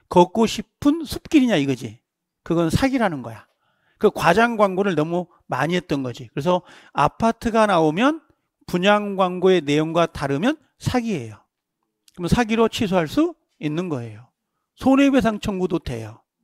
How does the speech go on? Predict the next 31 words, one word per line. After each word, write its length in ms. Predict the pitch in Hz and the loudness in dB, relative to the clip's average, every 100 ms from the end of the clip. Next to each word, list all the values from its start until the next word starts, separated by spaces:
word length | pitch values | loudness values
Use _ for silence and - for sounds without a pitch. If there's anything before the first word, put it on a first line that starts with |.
| _ _ _ _ | _ _ _ _
자, 140 | - 139 | -4 0
두 180 | 196 | 2
번째, 500 | 185 214 - 139 196 - _ - - - - | 4 2 0 0 -2 -6 _ -20 -20 -20 -6
가-, 240 | - 185 180 - | -2 0 0 4
또 100 | 294 | 6
하나가 300 | 311 302 254 | 6 6 6
뭐였냐면 580 | 175 196 196 185 202 | 6 4 2 0 -2
상가 380 | 208 381 392 392 | -2 -2 0 0
건물이에요. 640 | 254 202 156 127 113 123 - _ _ _ - | 2 0 -2 -4 -8 -16 -20 _ _ _ -4
상가 340 | 294 302 311 | 0 4 4
건물 280 | 285 269 269 | 4 2 2
분양할 480 | - 190 214 196 151 | 0 0 0 0 -2
때 200 | - 180 | -2 0
이 140 | 214 | -2
상가를 440 | - 262 226 226 | -2 0 2 4
낙찰, 340 | 180 151 190 190 | 2 2 -2 -2
아, 220 | - 147 143 _ - - | -4 -6 -6 _ -16 -4
아, 100 | 147 | -4
분양을 440 | - 180 185 180 | 0 0 2 0
받으면 580 | 160 143 151 131 196 285 _ - | 0 -2 -2 0 -2 -4 _ -20
수익률이 880 | - - 240 240 233 175 143 202 233 - _ - | -10 -2 0 0 -2 -2 2 2 0 -4 _ -8
칠 260 | - 302 | 0 0
프로입니다. 1000 | - - 277 214 147 131 139 160 131 - _ _ _ | 0 0 2 2 0 0 4 4 4 -4 _ _ _
수익을 480 | - 285 240 208 214 | -4 2 4 4 4
낼 160 | 143 143 | 2 0
겁니다. 760 | 185 170 151 143 151 117 - _ _ _ | 0 0 0 2 2 0 -10 _ _ _
분양을 360 | - 175 196 214 | -4 2 2 2
받고 260 | 185 196 214 | 0 -2 -4
들어가서 500 | 170 165 165 175 147 | -2 0 0 0 0
영업을 360 | 156 175 180 | 2 4 2
했는데 480 | 160 160 147 127 | 0 -2 -2 -4